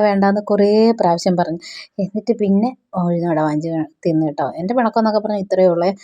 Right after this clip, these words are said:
കുറച്ച് സമയത്തേക്കുള്ളൂ. അപ്പോഴും പറയും, പറഞ്ഞങ്ങ് തീരും. അങ്ങനെയാണ് എൻ്റെ പിണക്കം എന്ന് പറഞ്ഞാൽ. പക്ഷേ ഇവിടെ എല്ലാവർക്കും പിണക്കം എന്നൊക്കെ പറഞ്ഞ് കുറേ സമയം നിൽക്കും കേട്ടോ. കുറച്ച് സമയം എന്ന് വെച്ചാൽ കുറച്ചേറെ സമയം. പക്ഷേ എനിക്കാണെങ്കിൽ പറഞ്ഞ്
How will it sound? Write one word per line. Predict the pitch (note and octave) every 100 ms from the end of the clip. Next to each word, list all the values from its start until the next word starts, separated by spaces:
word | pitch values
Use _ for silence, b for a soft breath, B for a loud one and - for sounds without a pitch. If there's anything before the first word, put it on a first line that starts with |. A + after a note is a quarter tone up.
| B B -
കുറച്ച് | A#3 A3+ B3
സമയത്തേക്കുള്ളൂ. | A#3 G3 F#3 F#3 F#3 F3+ F3+
അപ്പോഴും | F3 G#3+ A3+
പറയും, | G#3+ F#3 F3+ G3+
പറഞ്ഞങ്ങ് | G3 F#3 F3+ F#3 F3+
തീരും. | - E3+ E3+ F#3 - _ _ _ _
അങ്ങനെയാണ് | F#3+ F#3 F#3 F3+
എൻ്റെ | F3 F3 F#3
പിണക്കം | F3+ E3 F3+
എന്ന് | F3 E3+
പറഞ്ഞാൽ. | E3 F#3+
പക്ഷേ | G#3 A3
ഇവിടെ | G#3+ G#3+ A3+
എല്ലാവർക്കും | A3+ A3 A3 A3 A3 A#3
പിണക്കം | A3+ G3+ G#3
എന്നൊക്കെ | G#3 G#3 G3+
പറഞ്ഞ് | G3+ G3+
കുറേ | G3 F#3+ F#3 F#3+
സമയം | F#3+ F#3 F3+
നിൽക്കും | E3+ D#3+ D#3+
കേട്ടോ. | D#3 D#3
കുറച്ച് | D3+ D3+ D#3 F3+
സമയം | F3+ F#3 F3+
എന്ന് | F#3+
വെച്ചാൽ | F3+ G#3 G#3+ B B _
കുറച്ചേറെ | A#3 A3 - F#3+ F3 -
സമയം. | D#3 D#3 D3 A#3+ B B B
പക്ഷേ | - G#3 A3+ G#3+
എനിക്കാണെങ്കിൽ | A3+ B3 B3 F#3+ F#3+ G3 G3
പറഞ്ഞ് | F3+ F3+ F3+ F#3+